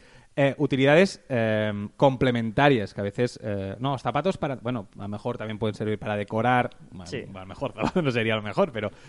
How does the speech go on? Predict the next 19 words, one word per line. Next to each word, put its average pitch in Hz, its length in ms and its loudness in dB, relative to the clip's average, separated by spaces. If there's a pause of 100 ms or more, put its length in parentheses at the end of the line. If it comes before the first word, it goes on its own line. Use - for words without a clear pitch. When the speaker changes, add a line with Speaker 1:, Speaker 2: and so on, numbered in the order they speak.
(160)
Speaker 1:
pero 101 140 -4
bueno. 98 160 -2
Speaker 2:
No, 208 80 4
pero 170 120 2
el 139 60 2
Speaker 1:
Eh, - 20 -2
Speaker 2:
zapato 147 300 2
Speaker 1:
otros. 156 100 0
Speaker 2:
viejo 180 320 4
no 175 100 4
lo 165 140 2
tires 202 380 2
y 165 40 0
ponlo 165 240 2
no 165 120 0
sé 127 160 -4
qué, 123 120 -2
yo 120 120 -2
qué 117 80 -2